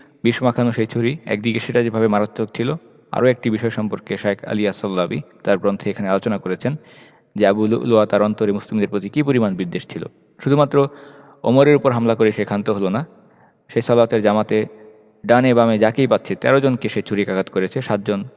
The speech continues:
শাহাদাত বরণ করেছেন। সেই সময় ফজর সালাতে সাহাবা একরাম তারা সালাত আদায় করতে এসেছেন।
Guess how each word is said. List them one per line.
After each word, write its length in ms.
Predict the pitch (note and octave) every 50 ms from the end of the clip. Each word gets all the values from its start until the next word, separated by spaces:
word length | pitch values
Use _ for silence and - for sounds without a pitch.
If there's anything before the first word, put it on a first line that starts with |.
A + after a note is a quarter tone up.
| _ _ -
শাহাদাত 340 | - - F#2+ F#2+ F#2 F2+ F2 D#2+
বরণ 220 | F2+ F2 E2+ E2
করেছেন। 380 | - - E2 D#2 - - - - _ _ _ _ _ _ _ _ _ _ _ _ _ _ _ _ _ _ _ _ _
সেই 180 | - - D#3+ D#3
সময় 260 | E3 E3 D3+ C#3+ C#3
ফজর 280 | B2+ C#3+ C3+ C3+ C3+
সালাতে 340 | C3 - C#3 B2 A#2 - A#2+
সাহাবা 260 | A2 A#2 A2 G#2+ G#2
একরাম 220 | G#2 G2 G#2+ G#2 G#2
তারা 140 | - G#2+ G#2
সালাত 260 | - B2 A#2+ A#2+ B2+
আদায় 160 | A#2+ G#2+ G2
করতে 240 | - - - - G#2+
এসেছেন। 320 | - G2 F#2 - - F#2